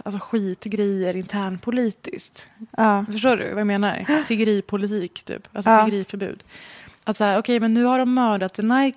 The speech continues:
Speaker 1: King. Alla hans zombies dog omedel-, omedelbart.
Speaker 2: Ja.
Speaker 1: Alla hans, eh, issoldater dog ögonblickligen.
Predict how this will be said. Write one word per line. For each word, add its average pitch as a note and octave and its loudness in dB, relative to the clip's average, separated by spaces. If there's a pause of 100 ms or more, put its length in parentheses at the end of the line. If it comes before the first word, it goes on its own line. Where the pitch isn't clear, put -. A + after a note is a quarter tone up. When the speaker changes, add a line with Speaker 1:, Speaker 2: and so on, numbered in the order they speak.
Speaker 1:
King. F3+ -8
Alla A3 0
hans G#3+ -2
zombies B3 2
dog F#3 -6
omedel-, F3+ -8
omedelbart. G3 -4
Speaker 2:
Ja. F3+ 4
Speaker 1:
Alla G#3 -2
hans, G#3+ -2
eh, F#3 -2
issoldater G3+ -2
dog F3+ -6
ögonblickligen. F3+ -8